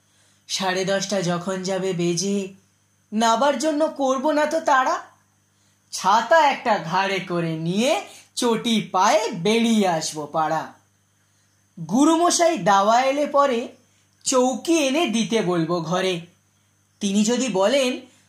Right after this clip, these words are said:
"সেলেট কোথা, দেরি হচ্ছে, বসে পড়া করো।" আমি বলবো,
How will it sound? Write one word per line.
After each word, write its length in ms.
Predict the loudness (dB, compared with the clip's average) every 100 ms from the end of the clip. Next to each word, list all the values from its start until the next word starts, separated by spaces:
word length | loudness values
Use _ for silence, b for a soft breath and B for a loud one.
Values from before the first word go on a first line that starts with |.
| b
"সেলেট 480 | -2 2 2 2 2
কোথা, 380 | 2 4 4 4
দেরি 280 | 2 4
হচ্ছে, 400 | 4 4 2 0
বসে 260 | 2 2 2 4
পড়া 280 | 4 6
করো।" 460 | 4 2 2 -2 -8 _ _ _ _ _ _ _ _ _ 2
আমি 300 | 2 2 -2
বলবো, 540 | -2 -2 -4 -6